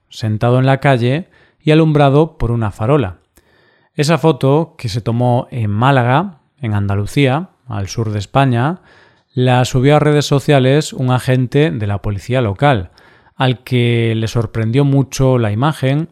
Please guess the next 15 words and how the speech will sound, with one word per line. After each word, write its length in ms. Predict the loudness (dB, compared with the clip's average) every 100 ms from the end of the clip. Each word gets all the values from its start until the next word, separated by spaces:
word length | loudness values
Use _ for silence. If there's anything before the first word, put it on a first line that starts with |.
| _ -8
y 200 | -4 -2
la 140 | -2
tomó 440 | -2 0 0 -2
por 420 | -2 0 0 -4 -4
casualidad. 600 | -6 -4 -4 -2 -4 -6 _ _ _ _ _ _ _
Pero 480 | 2 4 4 0 _
una 220 | 0 2
vez 240 | 2 0 -4
que 240 | -6 -4
compartió 580 | -2 0 -2 -4 -4 -2
la 140 | -2
foto 580 | 0 -2 0 0 0 0
en 280 | -4 -6 -6
redes 280 | -2 -2 -4
sociales, 800 | -6 0 2 2 0 -2 -6